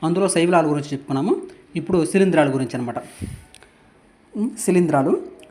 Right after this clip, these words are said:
ఈ శిలీంధ్రాల అధ్యయనాన్ని మైకాలజీ అంటారు. శిలీంధ్రాల అధ్యయనాన్ని మైకాలజీ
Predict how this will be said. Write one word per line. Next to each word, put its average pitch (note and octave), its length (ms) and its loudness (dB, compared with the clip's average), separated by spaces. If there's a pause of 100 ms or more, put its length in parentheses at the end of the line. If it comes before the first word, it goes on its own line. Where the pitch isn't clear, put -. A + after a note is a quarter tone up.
(200)
ఈ F3 120 6
శిలీంధ్రాల G#3 540 2
అధ్యయనాన్ని E3+ 840 2 (380)
మైకాలజీ D3+ 720 4
అంటారు. B2+ 300 -4 (960)
శిలీంధ్రాల F3 440 2
అధ్యయనాన్ని D3 600 0 (1200)
మైకాలజీ D3 960 0